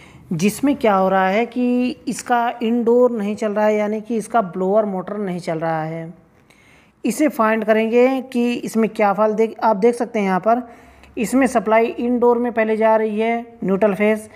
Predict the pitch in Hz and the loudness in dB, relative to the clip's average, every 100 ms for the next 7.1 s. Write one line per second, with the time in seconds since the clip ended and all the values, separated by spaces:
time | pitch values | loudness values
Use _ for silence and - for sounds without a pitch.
0 | - - - 247 247 240 240 214 214 214 | -20 -14 -2 2 4 2 0 -2 0 -2
1 | 226 196 196 190 214 208 208 208 202 202 | -2 2 2 2 -2 0 0 4 4 2
2 | 202 208 214 214 - - - - 202 - | 0 0 0 -4 -14 -20 -12 -2 0 -2
3 | - - - - - - _ _ _ - | -6 -20 -20 -20 -20 -20 _ _ _ -20
4 | _ - - - - 208 240 220 233 233 | _ -20 -20 -20 -2 2 2 4 2 2
5 | 233 214 226 240 226 254 - 240 233 233 | 0 -2 0 -2 -4 -6 -4 -2 2 4
6 | 220 233 220 214 190 214 220 226 220 220 | 4 0 -4 -4 -4 -4 -2 -2 0 0
7 | 214 | 0